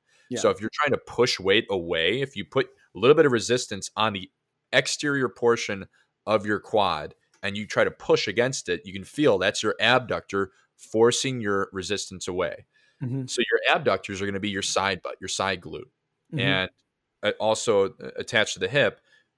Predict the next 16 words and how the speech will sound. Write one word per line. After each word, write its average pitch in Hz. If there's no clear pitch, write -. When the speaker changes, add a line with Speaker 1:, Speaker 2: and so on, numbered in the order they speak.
Speaker 2:
kinda 110
rounding 110
out 101
what 98
that 92
glute 98
looks 95
like. -
Very, 110
very 110
important 95
here, 87
right? 87
Specifically 147
training 123
them 110